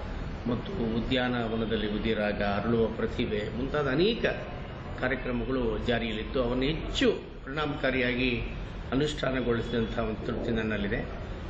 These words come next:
ಅದಕ್ಕಿಂತ ಮುಖ್ಯವಾಗಿ ನಾನು, ನನ್ನ ಸಾಧನೆ ಅಂದರೆ ಅಲ್ಲಿ ಬಹಳ, ಆ, ಅಕಾಡೆಮಿಗಳಿವೆ, ನಿಮ್ಗೆ ಗೊತ್ತಿರಬೇಕು. ಆ, ಸಂಗೀತ ಅಕಾಡೆಮಿ ಮತ್ತು ಪುಸ್ತಕ ಪ್ರಾಧಿಕಾರ, ಆ, ಕನ್ನಡ ಪ್ರಾಧಿಕಾರ, ಸ-, ಈ ರೀತಿ ಅನೇಕ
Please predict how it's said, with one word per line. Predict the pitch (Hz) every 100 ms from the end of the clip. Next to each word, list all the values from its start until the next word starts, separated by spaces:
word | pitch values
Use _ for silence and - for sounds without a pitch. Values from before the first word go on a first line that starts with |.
| -
ಅದಕ್ಕಿಂತ | - 220 240 220
ಮುಖ್ಯವಾಗಿ | 180 175 208 196
ನಾನು, | 175 160 156 151
ನನ್ನ | 143 165 165
ಸಾಧನೆ | - 147 170 180
ಅಂದರೆ | 175 160 135 123 - - - - - - - - - - - -
ಅಲ್ಲಿ | 202
ಬಹಳ, | 185 - 165 214 240
ಆ, | 208 147 139 - 175 139 -
ಅಕಾಡೆಮಿಗಳಿವೆ, | - 175 175 151 131 127 110
ನಿಮ್ಗೆ | 123 117
ಗೊತ್ತಿರಬೇಕು. | 117 147 120 117 - - - - - - -
ಆ, | 123
ಸಂಗೀತ | 117 131 127 127
ಅಕಾಡೆಮಿ | 123 120 123 117 117 113 113 113 - - 110
ಮತ್ತು | 113 110 - 110 107 104
ಪುಸ್ತಕ | 123 - - -
ಪ್ರಾಧಿಕಾರ, | 113 113 113 113 - 107 104 107 - - - - - - -
ಆ, | 120 117
ಕನ್ನಡ | 113 127
ಪ್ರಾಧಿಕಾರ, | 123 120 117 117 117 110 107 - - - - - - - - -
ಸ-, | 123 117 117 120
ಈ | 185
ರೀತಿ | 190 185
ಅನೇಕ | 170 190